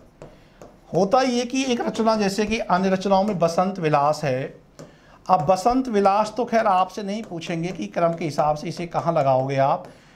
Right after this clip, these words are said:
क्योंकि इसके रचनाकार अज्ञात है, कब लिखी गई, दुर्भाग्य से इसका भी स्पष्ट पता नहीं है। वो तो केशव राय, हर्षद राय ध्रुव ने सबसे पहले इसका संपादन किया था बसंत विलास,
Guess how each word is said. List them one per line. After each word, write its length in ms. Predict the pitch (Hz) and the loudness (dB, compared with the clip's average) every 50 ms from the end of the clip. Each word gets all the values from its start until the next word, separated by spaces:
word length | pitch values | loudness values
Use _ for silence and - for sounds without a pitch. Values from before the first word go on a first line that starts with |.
| - - - - - | -20 -20 -20 -10 -2
क्योंकि 580 | - 156 156 151 170 175 175 175 170 170 170 - - - - - | 0 0 0 2 0 0 0 0 -2 -4 -6 -12 -18 -20 -14 -6
इसके 260 | - 156 151 - 180 165 | -4 -2 -2 0 2 2
रचनाकार 520 | 156 151 - 165 160 156 156 180 165 156 | 2 2 2 2 0 2 2 2 2 2
अज्ञात 460 | 156 139 127 123 143 147 147 160 156 - | 2 0 0 0 0 2 2 0 0 -2
है, 100 | 147 147 | -2 -2
कब 240 | 147 151 151 147 143 | -2 -4 -4 -4 -4
लिखी 220 | 139 135 139 175 151 | -6 -8 -6 -6 -6
गई, 320 | 139 139 139 139 147 147 151 - - - - - _ - | -4 -4 -4 -4 -6 -8 -10 -14 -20 -20 -20 -20 _ -14
दुर्भाग्य 540 | - 120 139 135 127 123 135 151 151 151 156 | -6 -4 -2 -2 0 0 0 0 0 0 -2
से 160 | 147 151 156 | -2 -2 -2
इसका 220 | 143 143 - - 156 | -2 -2 -2 -2 0
भी 120 | 147 147 | 0 0
स्पष्ट 360 | 143 - - 185 180 - - | -2 -2 -2 -2 -2 -2 -4
पता 280 | - - 147 143 147 147 | -4 -4 -2 0 0 0
नहीं 240 | 143 135 151 170 170 | 0 0 2 2 2
है। 240 | 139 123 120 120 - - - - - - - - - | 0 -2 -4 -8 -12 -20 -20 -20 -20 -20 -20 -8 -2
वो 140 | 131 147 156 | 0 0 2
तो 140 | 151 175 175 | 2 0 -2
केशव 420 | 175 - 170 160 147 - 180 175 | -2 -2 -4 -4 -2 0 0 2
राय, 240 | 170 165 160 165 156 | 2 2 2 2 2
हर्षद 380 | 123 135 139 135 - 170 151 156 | 0 -2 -4 -4 -4 -6 -4 -2
राय 200 | 151 151 156 151 | 0 0 0 0
ध्रुव 300 | 135 123 123 139 143 143 | -2 -4 -4 -4 -4 -2
ने 140 | 143 147 143 | -2 -2 -2
सबसे 340 | 143 139 131 - - 151 | -2 -4 -8 -6 -6 -6
पहले 260 | 147 147 139 131 139 139 | -4 -4 -4 -4 -4 -4
इसका 220 | 135 139 - 151 | -4 -4 -6 -6
संपादन 580 | 139 - 135 131 131 127 135 127 127 139 143 147 | -6 -4 -4 -4 -2 -2 -2 -2 -2 -2 -2 -2
किया 220 | 143 147 135 123 | -2 -2 -2 -2
था 140 | 120 - 156 | 0 -2 -4
बसंत 380 | 135 127 117 - 143 139 143 | -4 -4 -6 -4 -4 -4 -2
विलास, 960 | 135 123 117 120 _ _ _ _ _ _ _ _ _ - 127 139 - - - - | -2 -2 -4 -4 _ _ _ _ _ _ _ _ _ -2 0 0 0 -2 -6 -14